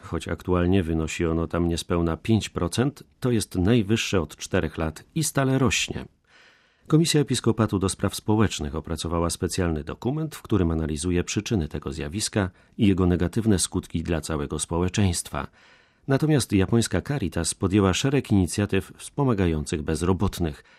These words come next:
Najważniejszą jest utworzenie funduszu utrzymywanego przez diecezję i parafię, z którego udziela się pomocy rodzinom pozbawionym środków do życia. Do tej pory przeznaczono już na ten cel ponad trzy miliony jenów. Caritas zorganizowała też własne biuro pośrednictwa pracy.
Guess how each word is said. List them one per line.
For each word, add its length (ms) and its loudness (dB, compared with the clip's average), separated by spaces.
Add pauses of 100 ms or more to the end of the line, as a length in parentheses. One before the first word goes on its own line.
(300)
Najważniejszą 760 2
jest 260 0
utworzenie 520 2
funduszu 680 0
utrzymywanego 760 0
przez 240 -4
diecezję 540 -2
i 100 -8
parafię, 540 -4 (300)
z 100 -12
którego 340 4
udziela 300 6
się 160 0
pomocy 460 0
rodzinom 500 -4
pozbawionym 640 -2
środków 460 -4
do 120 2
życia. 340 -4 (680)
Do 100 4
tej 140 4
pory 280 4
przeznaczono 560 0
już 200 0
na 120 0
ten 180 0
cel 200 0
ponad 480 0
trzy 260 -2
miliony 460 4
jenów. 460 2 (480)
Caritas 500 0
zorganizowała 800 0
też 240 -4
własne 400 -2
biuro 300 0
pośrednictwa 680 -4
pracy. 420 0